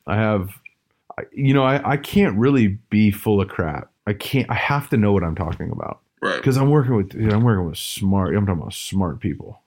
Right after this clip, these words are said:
Speaker 1: who've been
Speaker 2: Yeah.
Speaker 1: around it. And then you talk about the coaching side of it, the college and N F L coaches and front offices, G Ms, and some of the owners that I know.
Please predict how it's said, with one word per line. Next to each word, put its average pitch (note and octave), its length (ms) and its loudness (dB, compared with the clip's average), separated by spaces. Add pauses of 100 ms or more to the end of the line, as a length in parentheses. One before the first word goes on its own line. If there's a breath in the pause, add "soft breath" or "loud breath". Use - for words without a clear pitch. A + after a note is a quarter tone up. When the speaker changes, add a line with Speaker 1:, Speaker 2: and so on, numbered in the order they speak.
(100)
Speaker 1:
who've G#2 140 2
been A#2 140 4
Speaker 2:
Yeah. G#2 80 4
Speaker 1:
around F2+ 300 0
it. - 200 -6 (400 soft breath)
And A#2 160 4
then A#2+ 100 6
you B2 100 4
talk A2+ 200 2
about G2+ 220 0
the D2+ 80 -4
coaching A2 480 0
side E2 260 -4
of D#2+ 100 -2
it, D#2+ 120 -4
the F#2+ 60 -8
college G2 500 0
and F2+ 100 -2
N F#2 100 0
F F2+ 140 -4
L F2+ 120 0
coaches F#2 500 -2
and D#2 120 -4
front F2+ 180 -2
offices, F#2 500 -4
G G2 280 0
Ms, F#2+ 160 2
and E2 100 -4
some G#2 120 0
of D#2+ 100 -4
the - 80 -14
owners G2 360 2
that G#2 120 2
I G#2 120 2
know. G#2+ 380 0